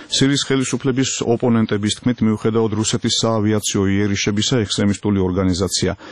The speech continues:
ისლამური სახელმწიფოს მებრძოლები განაგრძობენ ოპერაციებს და მათ ქალაქ ალეპოს მახლობლად რამდენიმე სოფელიც დაიკავეს. ლონდონში მდებარე სირიის ადამიანის უფლებათა ობსერვატორიის ხელმძღვანელი სლამი აბდულ რაჰიმის განცხადებით,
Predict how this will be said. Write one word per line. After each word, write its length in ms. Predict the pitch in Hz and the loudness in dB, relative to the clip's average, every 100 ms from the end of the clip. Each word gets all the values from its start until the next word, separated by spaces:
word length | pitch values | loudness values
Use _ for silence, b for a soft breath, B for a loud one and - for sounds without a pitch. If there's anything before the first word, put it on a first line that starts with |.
| B - | B -2
ისლამური 560 | 113 - 127 120 113 | -2 2 2 2 2
სახელმწიფოს 640 | - 110 - 104 110 110 - | 0 0 0 -2 0 -2 0
მებრძოლები 540 | 101 95 104 101 113 | 0 0 0 0 0
განაგრძობენ 680 | 107 101 101 92 95 90 90 | 0 0 0 -2 0 2 0
ოპერაციებს 560 | 87 104 104 - 110 - | 0 -2 -2 0 -2 0
და 60 | 123 | 0
მათ 240 | 107 113 | 0 -2
ქალაქ 300 | - 104 107 | -2 -2 0
ალეპოს 480 | - 95 101 - - | -2 -2 -2 -2 -2
მახლობლად 480 | 98 95 101 101 104 | -2 0 -2 0 0
რამდენიმე 480 | 98 92 98 95 107 | 0 0 0 2 2
სოფელიც 540 | - 107 - 95 92 | 0 -2 0 -2 -2
დაიკავეს. 520 | - 90 90 98 98 - B B B B | -2 -2 0 0 0 -4 B B B B
ლონდონში 460 | 113 127 127 123 | 2 4 2 0
მდებარე 360 | 123 123 120 95 | 0 0 0 -2
სირიის 360 | - 110 107 101 | -2 0 0 0
ადამიანის 480 | 101 104 104 104 98 | 0 2 2 0 -2
უფლებათა 420 | 98 104 104 101 | -2 0 0 -2
ობსერვატორიის 800 | 98 - 101 101 101 98 98 - | -2 0 0 0 -2 0 0 0
ხელმძღვანელი 560 | 104 104 113 113 95 | 0 0 0 0 0
სლამი 400 | 90 107 101 110 | -2 0 2 2
აბდულ 320 | 98 95 107 104 | 0 -2 0 0
რაჰიმის 440 | 101 101 101 98 | 0 -2 -2 0
განცხადებით, 580 | 104 101 - 110 90 | -2 -2 -2 -2 -2